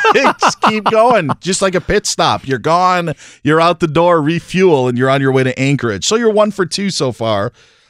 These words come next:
All right. What lasted longer? Jason, the process to fire Jason Garrett,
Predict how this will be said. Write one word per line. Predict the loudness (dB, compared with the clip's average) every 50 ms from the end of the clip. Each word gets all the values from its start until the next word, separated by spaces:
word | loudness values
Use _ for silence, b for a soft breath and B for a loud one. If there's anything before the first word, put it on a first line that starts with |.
| b
All | 0 2 2
right. | 4 2 2 0
What | 2 2 0 2 2
lasted | 0 0 0 0 -2 -2 0
longer? | 2 2 2 2 2 0 -2 -2
Jason, | -4 -4 -2 -2 -2 0 0 -2 -2 -2 -2 -4 -6 -4
the | -4 -4 -4
process | -2 -2 -2 -2 0 -2 -2 -4 -4
to | -6 -4
fire | -2 -2 0 0 0
Jason | 0 0 0 0 0 -2 -2 -4 -4
Garrett, | -2 0 0 2 2 2 0 0 -2 -4 -4 -6 -8 -8